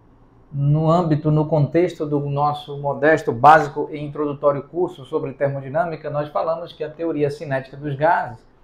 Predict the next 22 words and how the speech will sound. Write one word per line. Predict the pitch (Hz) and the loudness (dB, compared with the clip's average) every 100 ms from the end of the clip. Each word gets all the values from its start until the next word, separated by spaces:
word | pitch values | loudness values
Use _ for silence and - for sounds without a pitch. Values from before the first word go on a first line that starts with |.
| _ _ _ _ _ _ _ - | _ _ _ _ _ _ _ -6
é, | 135 135 135 | -2 0 0
tenta | - 170 165 170 196 185 180 160 - | 0 -2 0 2 4 6 8 4 4
fazer | 165 143 170 | 2 4 2
uma | 170 | 4
análise | 156 151 165 160 151 | 2 4 2 2 -2
microscópica | 160 214 214 196 - - 170 190 - - 123 - _ _ - _ - - | -2 -4 -2 -4 -4 0 2 2 -2 -12 -14 -14 _ _ -20 _ -20 -6
dos | 143 151 | -2 -2
fenômenos | - 156 156 170 156 147 | 0 0 2 0 0 -2
estudados | 147 147 151 143 139 131 | -2 -4 0 2 2 -2
no, | 127 139 135 _ - _ | -6 -8 -12 _ -20 _
pela | 139 135 | 0 0
termodinâmica, | 117 131 131 143 139 156 185 151 - 127 - _ _ _ _ _ | 0 0 0 -2 0 0 0 -4 -6 -10 -10 _ _ _ _ _
e | - 156 170 196 196 - - _ _ - | -2 2 4 2 -2 -16 -20 _ _ 0
então | 165 160 165 185 | 0 4 6 8
a | 190 | 8
teoria | - 175 160 170 | 6 4 6 2
cinética | 180 165 156 175 | 2 0 0 -4
dos | 160 143 | -4 -2
gases | 151 165 156 | 0 0 -2
configura-se | - 196 190 175 143 196 185 180 | -4 -4 -4 -6 2 4 2 0
como | 170 170 175 | -6 -2 -2
uma | 170 165 160 156 143 123 92 | 0 0 2 2 2 0 -6